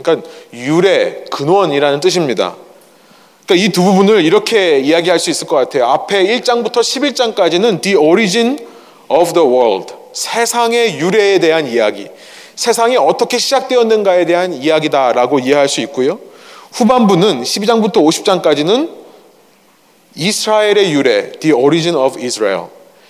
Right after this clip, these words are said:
이스라엘이 어떻게 생겨났는가에 대한 이야기다라고 정리해 볼 수 있겠습니다.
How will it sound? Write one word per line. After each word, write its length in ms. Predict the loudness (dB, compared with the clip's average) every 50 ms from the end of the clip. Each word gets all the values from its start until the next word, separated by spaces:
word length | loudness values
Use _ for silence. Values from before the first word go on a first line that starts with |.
| _ -8
이스라엘이 640 | -6 -4 -4 -4 -4 -2 0 2 2 2 2 0 0
어떻게 420 | 0 0 0 0 -2 -2 -2 -2
생겨났는가에 720 | -2 0 0 0 0 0 0 0 0 0 0 0 0 0 0
대한 200 | 0 -2 -2 -2
이야기다라고 880 | 0 0 0 0 0 0 0 2 2 2 2 2 2 2 0 0 0
정리해 340 | -2 -4 -4 -2 0 0 2
볼 140 | 2 2 0
수 120 | 0 -2
있겠습니다. 560 | -4 -2 -2 -4 -4 -4 -8 -8 -8 -8 -10